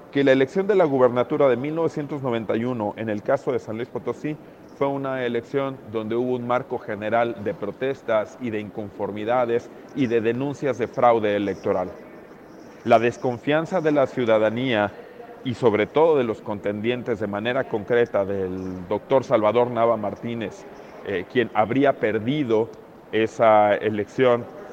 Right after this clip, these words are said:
eh, frente al candidato Fausto Zapata Loredo, generó una crisis política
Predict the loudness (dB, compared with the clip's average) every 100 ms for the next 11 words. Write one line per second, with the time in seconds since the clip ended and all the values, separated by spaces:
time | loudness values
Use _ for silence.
0 | -14 -6 -4 -4 -2 -2 0 2 4 6
1 | 4 0 -2 -2 0 0 0 -2 0 0
2 | 0 -2 0 0 0 2 0 0 0 2
3 | 2 2 0 -16 -20 -8 -2 0 4 4
4 | 4 0 -2 -2 -2 -2 -4 -6 -2 -2
5 | -2 -6 0 2 2